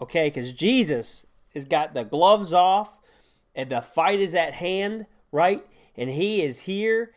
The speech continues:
and he is ready to do battle. Okay, this is a great, great scripture verse today. So a few things, a few things. First off, we have a householder. He plants this vineyard, right?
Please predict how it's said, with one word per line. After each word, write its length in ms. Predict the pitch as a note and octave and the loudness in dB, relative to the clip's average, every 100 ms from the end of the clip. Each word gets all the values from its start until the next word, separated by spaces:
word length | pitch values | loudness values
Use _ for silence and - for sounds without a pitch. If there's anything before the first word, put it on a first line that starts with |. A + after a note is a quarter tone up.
| _ | _
and 180 | G#2 A#2+ | -12 -8
he 180 | D3 F3+ | -4 -4
is 160 | A#2 | -4
ready 280 | A#2+ B2+ F3 | -2 -2 -2
to 140 | F3+ G3+ | -8 -4
do 180 | G3 | -4
battle. 520 | F#3 A2 D#2+ - - _ _ _ _ _ - | -2 -4 -6 -16 -20 _ _ _ _ _ -16
Okay, 280 | - C#3+ C3 | -4 -2 -2
this 220 | D#3+ D#3 | -4 -6
is 120 | C#3 | -8
a 60 | A#2 | -10
great, 560 | A#2+ D3+ E3+ - - | -6 -4 -4 -8 -12
great 440 | B2+ B2 E3 F3 - _ | -10 -2 -2 -2 -6 _
scripture 420 | - - C3+ - A2 | -14 -8 -8 -8 -8
verse 300 | G2 F#2+ - | -8 -10 -10
today. 360 | A2+ G2+ G2+ _ - - | -6 -6 -8 _ -20 -8
So 160 | - F#3 | 0 0
a 100 | F#3 | 2
few 200 | A#3+ B3+ | 0 0
things, 440 | F3+ A2+ G2 - _ | -4 -6 -8 -18 _
a 40 | |
few 180 | G3+ G#3+ | -10 -8
things. 280 | F3 A#2+ - | -6 -8 -6
First 380 | G#3 A3 G#3 | 0 0 0
off, 380 | F3 C3+ G2+ _ _ _ _ _ _ - | -2 -2 -4 _ _ _ _ _ _ -6
we 160 | D#3+ | -4
have 340 | F#3 F#3 F3+ D#3+ _ - | 0 2 2 0 _ -10
a 60 | D3 | -8
householder. 720 | - F3+ E3+ - A#2 F#2 - _ _ _ _ | 4 4 4 0 -4 -6 -16 _ _ _ _
He 120 | E3 | -8
plants 460 | E3 F#3 G#3 G#3+ - | -6 -2 -2 -2 -4
this 180 | F3 | -6
vineyard, 400 | C#3+ D3 A#2+ G#2 | -2 -2 -2 -8
right? 320 | A2+ C3 - | -4 -4 -6